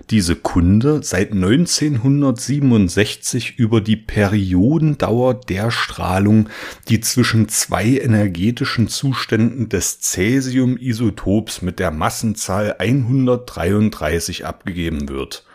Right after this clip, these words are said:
Lange war es schwierig, die Sekunde genau zu definieren,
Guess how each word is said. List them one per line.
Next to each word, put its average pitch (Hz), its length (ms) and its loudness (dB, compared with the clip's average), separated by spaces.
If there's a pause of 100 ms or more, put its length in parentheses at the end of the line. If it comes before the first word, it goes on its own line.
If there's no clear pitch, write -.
(540)
Lange 127 400 2
war 135 180 4
es 120 60 -2
schwierig, 180 680 0
die 135 140 -2
Sekunde 127 600 0
genau 117 520 4
zu 151 220 -6
definieren, 135 680 0